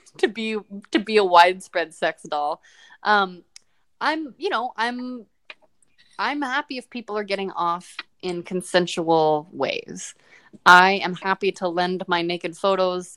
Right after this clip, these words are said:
via Instagram to people if they wanna masturbate.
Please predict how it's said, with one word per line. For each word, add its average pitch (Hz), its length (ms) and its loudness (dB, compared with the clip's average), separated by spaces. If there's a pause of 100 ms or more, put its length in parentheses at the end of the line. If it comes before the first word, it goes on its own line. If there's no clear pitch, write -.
via 180 260 -2
Instagram 175 540 -6
to 180 100 -16
people 175 420 -6
if 156 140 -16
they 165 120 -4
wanna 160 200 -8
masturbate. 160 580 -10